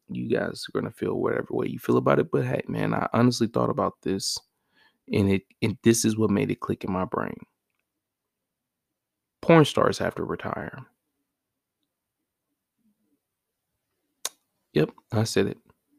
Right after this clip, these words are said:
And you're probably thinking, "What the hell has that got to do with it evolving or revolving?" Well, if you sit next to me, or you let me sit next to you, or you let me talk for the next five minutes, I won't keep you long 'cause I can see this almost going to twenty minutes, and I haven't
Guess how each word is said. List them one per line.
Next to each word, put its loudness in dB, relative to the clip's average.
And 6
you're 2
probably 2
thinking, -2
"What -10
the -6
hell -4
has -2
that -4
got -4
to -4
do -4
with 0
it -2
evolving 2
or 4
revolving?" 0
Well, 10
if 2
you 4
sit 4
next 4
to 4
me, 6
or 2
you 2
let 6
me 2
sit 2
next 2
to 2
you, 6
or 6
you 2
let 6
me 8
talk 6
for -4
the 4
next 4
five 0
minutes, 0
I 2
won't -2
keep -2
you 6
long 6
'cause 2
I 6
can 4
see 6
this 6
almost 6
going 6
to -2
twenty 6
minutes, 6
and 0
I 0
haven't -2